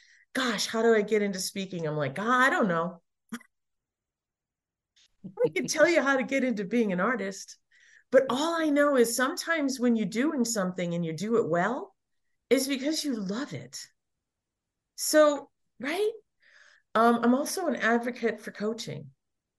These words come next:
I'm a very strong advocate for people like you. I have a book coach. I have a publicist. I have a spiritual mentor. I ha-, I mean, I spend more money on myself than probably I should, but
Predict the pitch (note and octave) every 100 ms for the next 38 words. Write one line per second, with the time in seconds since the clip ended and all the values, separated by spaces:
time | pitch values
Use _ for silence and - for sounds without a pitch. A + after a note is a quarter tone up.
0 | - G#3 C#4+ A3+ D#3+ G#3 A#3+ B3 A#3 A#3
1 | G#3+ G3+ F#3 F#3 F3+ E3 D3+ - D#3+ D#3
2 | C#3+ C#3+ B2 B2+ B2 G#2+ - _ _ _
3 | _ _ _ D#3+ F3 F3 E3+ D#3 D#3+ D#3
4 | C3+ E3+ - - B2 F2+ - - D3+ D#3
5 | E3+ E3+ E3 D3+ D3 C3+ C3+ - - F#3
6 | C#3+ - - - - - D3+ D#3+ F3 E3+
7 | E3+ D#3 A2+ - - - F#3+ F#3 - C#3
8 | C3+ C3+ - D3 C#3 - - - _ F3
9 | F#3 F#3+ F#3 - E3+ E3+ - G3 A#3+ -
10 | F3 D3+ C#3+ C#3+ C#3+ C3 A#2 B2+ B2+ B2
11 | A#2 A#2+ D3+ B2+ A#2 C#3 A#2 C#3 C#3 -
12 | D#3 C3+ B2+ A2 B2 A#2+ - G#2+ - D3+
13 | - -